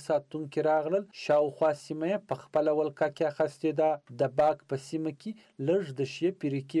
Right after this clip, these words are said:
وګړي استوګنه کوي. د بلوچستان حکومت د محرم الحرام پر مهال باندې د کوټ په شمول څلور ضلعې اساسه ګرځولي دي. حکومت وایي چې دوی په کوټه ښار کې چیرې چې شپږ پنځوس امامي بارګاوې دي، تر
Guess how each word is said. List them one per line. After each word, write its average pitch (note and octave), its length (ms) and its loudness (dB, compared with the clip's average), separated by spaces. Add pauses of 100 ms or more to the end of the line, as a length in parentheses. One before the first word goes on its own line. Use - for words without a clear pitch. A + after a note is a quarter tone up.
وګړي D#3 360 -2
استوګنه D3+ 580 -4 (100)
کوي. D#3 300 -4 (440)
د C3 180 0
بلوچستان C#3 520 -2
حکومت D#3 400 -4 (240)
د - 20 0 (300)
محرم C#3 340 -2
الحرام C#3 460 -2
پر D3 120 -2 (100)
مهال D#3 300 0
باندې D#3 420 -4 (340)
د C3+ 180 0
کوټ D3 160 0 (100)
په C#3+ 140 -2
شمول F3+ 380 -4 (240)
څلور D3 340 0
ضلعې D3 420 -2 (280)
اساسه D3+ 500 0
ګرځولي D3 600 -4
دي. D#3 160 -4 (320)
حکومت C#3+ 520 -4
وایي E3 180 0 (100)
چې D3 160 -10
دوی D#3 220 -4
په D3 60 -2 (100)
کوټه D3+ 340 0
ښار D3+ 220 2 (100)
کې D#3 120 -8 (180)
چیرې D3 340 -8
چې D#3+ 80 -6 (100)
شپږ F3 260 -6 (120)
پنځوس D3+ 380 -4 (160)
امامي C3+ 380 -2
بارګاوې D3 680 0
دي، D#3 120 -4 (200)
تر C3+ 120 -2